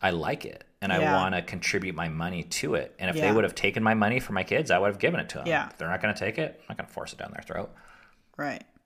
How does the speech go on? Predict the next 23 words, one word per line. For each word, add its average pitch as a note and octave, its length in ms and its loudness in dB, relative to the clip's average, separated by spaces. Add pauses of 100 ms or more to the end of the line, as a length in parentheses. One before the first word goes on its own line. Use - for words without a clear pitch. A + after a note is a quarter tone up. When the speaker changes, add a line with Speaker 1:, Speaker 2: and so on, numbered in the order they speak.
(2000)
Speaker 1:
I - 80 -20
feel - 80 -6
like G#2+ 100 -6
we F2 80 -8
should - 140 -8
end E2 120 -2
this D#2 140 -6
on - 80 -8
a - 60 -12
positive - 480 -10
note. - 180 -14 (420)
Speaker 2:
<laughs> D#3+ 120 -4 (920)
Speaker 1:
Instead B3+ 340 4
of - 60 4
me D#2+ 120 -4
ranting D2 500 -10
about C#2+ 220 -8
whatever C#2+ 260 -8
the - 80 -14
hell - 260 -12
I'm A#3+ 80 6
ranting A#3 260 6 (260)
about. F3 60 2